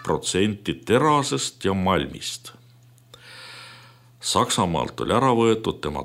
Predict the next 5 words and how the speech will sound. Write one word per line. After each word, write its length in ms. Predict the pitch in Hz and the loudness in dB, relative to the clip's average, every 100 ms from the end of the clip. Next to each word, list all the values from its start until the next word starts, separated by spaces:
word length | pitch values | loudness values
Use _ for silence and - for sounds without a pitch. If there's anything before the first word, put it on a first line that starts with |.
| - | -2
tööstuslikult 1080 | 123 151 143 - 127 131 127 - 123 117 - | 4 4 4 -2 -4 -2 -2 -2 -2 -2 -4
arenenum 640 | 76 82 87 95 90 92 85 | 0 2 2 2 0 -2 -4
piirkond. 680 | 78 - - - 50 - - - - - - - - - - - - - - - - - - - - | -6 -6 -8 -10 -14 -16 -18 -20 -20 -20 -20 -20 -20 -20 -20 -20 -20 -20 -20 -20 -20 -18 -18 -20 -6
Sakslased 720 | - 135 156 - 143 151 151 | 0 2 2 0 2 0 -2
protesteerisid, 1080 | - 143 156 143 - 95 80 69 - - - | -2 -2 0 0 4 4 4 2 -4 -8 -14